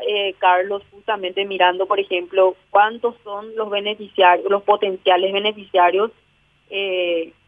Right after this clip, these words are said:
que, que tiene este proyecto. El primer paso creo que tener, tener claridad del costo. Ese es, eh, esa es nuestra prioridad ahora. Estamos preparando, estamos haciendo un análisis que yo creo que vamos, lo vamos a tener listo hasta en el transcurso de la semana,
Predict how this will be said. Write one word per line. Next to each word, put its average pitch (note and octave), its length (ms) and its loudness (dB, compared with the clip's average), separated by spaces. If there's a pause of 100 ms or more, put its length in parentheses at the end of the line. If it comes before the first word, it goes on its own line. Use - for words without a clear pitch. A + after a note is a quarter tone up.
(180)
que, F#3 140 -14
que G3 160 -4
tiene A3 380 0
este G#3 160 -12
proyecto. F#3 480 0
El F3+ 160 -6
primer F#3+ 380 0
paso G3+ 420 2
creo G3 160 -4
que G#3 80 -6
tener, G3 320 -6 (180)
tener F#3+ 320 -8
claridad G#3 600 2
del G3+ 180 -6
costo. G3+ 500 -10 (500)
Ese F#3+ 440 -6
es, G3 60 -10 (120)
eh, F3+ 640 -10
esa G3 180 2
es G#3 60 -2
nuestra G3+ 260 -2
prioridad G3+ 420 2
ahora. F#3+ 260 2
Estamos F#3+ 280 -6
preparando, G3 680 -2 (440)
estamos G#3 360 -4
haciendo A3+ 340 -2
un G3+ 120 -4
análisis F#3+ 500 -2
que G3 100 -4
yo F#3 140 -2
creo F#3 200 2
que F#3+ 100 2
vamos, F3+ 280 2
lo F#3 80 6
vamos F3+ 240 2
a F#3 60 -4
tener F3+ 240 -4
listo F3 260 -16
hasta F#3 260 -8
en F#3+ 60 -10
el F#3 60 -8
transcurso F#3+ 400 -2
de F#3+ 60 2
la F#3+ 120 4
semana, F#3+ 500 2